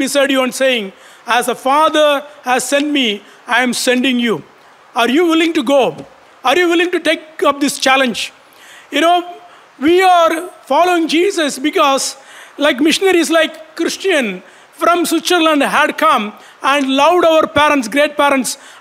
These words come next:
and, uh, they got converted. And because of them, you know, today we are,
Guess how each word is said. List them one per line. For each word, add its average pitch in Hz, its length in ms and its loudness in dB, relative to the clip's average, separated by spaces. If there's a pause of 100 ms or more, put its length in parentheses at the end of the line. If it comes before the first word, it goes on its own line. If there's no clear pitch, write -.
(120)
and, 302 200 2
uh, 294 120 2 (140)
they 294 100 6 (160)
got 294 240 0
converted. 285 580 0 (260)
And 269 220 0
because 320 300 0
of 277 140 -4
them, 269 180 0 (380)
you 277 80 0
know, 294 180 0
today 320 180 4 (120)
we 294 100 4
are, 262 240 2